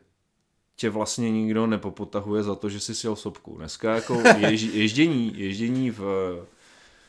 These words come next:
Speaker 1: v oblasti národního parku, nebo ať už se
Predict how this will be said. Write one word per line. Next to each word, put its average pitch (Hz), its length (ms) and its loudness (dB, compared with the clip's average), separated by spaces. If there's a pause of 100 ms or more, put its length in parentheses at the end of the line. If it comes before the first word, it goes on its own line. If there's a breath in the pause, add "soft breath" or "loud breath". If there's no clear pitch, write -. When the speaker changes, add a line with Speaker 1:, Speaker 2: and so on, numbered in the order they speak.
(100)
Speaker 1:
v - 100 -20
oblasti 113 440 0
národního 110 440 2
parku, 101 440 -2
nebo 85 640 -4
ať - 120 -12
už 107 140 -6
se 101 280 0